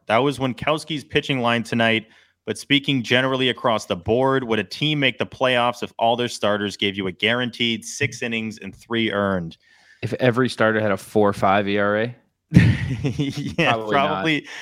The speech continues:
Speaker 1: probably not. I, I think he had a good question until the end of the question. Didn't make it a bad question, David.
Speaker 2: Mm-hmm. Well, I, I guess, uh,
Speaker 1: For your
Speaker 2: uh,
Speaker 1: three
Speaker 2: the
Speaker 1: through five guys,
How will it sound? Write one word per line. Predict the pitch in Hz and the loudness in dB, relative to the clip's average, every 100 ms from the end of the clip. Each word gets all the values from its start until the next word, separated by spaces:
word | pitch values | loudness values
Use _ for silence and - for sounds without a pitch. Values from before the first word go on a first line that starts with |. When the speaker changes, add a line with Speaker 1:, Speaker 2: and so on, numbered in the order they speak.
| - - | -18 4
Speaker 1:
probably | 160 160 147 | 4 4 4
not. | 131 95 - | 4 4 4
I, | 151 151 | 4 6
I | 147 | 4
think | 202 202 | 4 2
he | 202 | 4
had | |
a | 190 | 4
good | 160 156 | 2 0
question | 156 135 - | 0 0 -2
until | 120 104 123 117 107 98 - | -4 0 2 4 2 -2 0
the | 104 101 113 | 2 4 2
end | 107 101 92 - _ _ _ - | 2 0 -6 -20 _ _ _ 0
of | 101 92 | 0 0
the | 90 | 0
question. | 104 87 - 85 98 _ - | 2 0 -2 -10 -10 _ -2
Didn't | 175 | 2
make | 185 | 4
it | 156 | 4
a | 110 | 2
bad | 110 110 104 | 6 4 4
question, | - 85 87 | -2 -4 -4
David. | 80 82 85 | -4 -2 -2
Speaker 2:
Mm-hmm. | 120 98 - _ 156 | -6 -8 -14 _ -4
Well, | 220 226 - | 0 0 -4
I, | - 202 - - | -14 -20 -20 -10
I | 202 | -8
guess, | 202 240 - _ _ _ - | -4 -4 -4 _ _ _ -20
uh, | - - _ _ _ _ _ - 139 151 | -18 -20 _ _ _ _ _ -20 -14 -14
Speaker 1:
For | - 165 | 0 2
your | 156 | 4
Speaker 2:
uh, | 175 | 2
Speaker 1:
three | 226 | 2
Speaker 2:
the | 196 | 2
Speaker 1:
through | 196 170 | 0 0
five | - 113 208 208 | 4 4 4 2
guys, | 92 87 - - | 0 2 -2 -8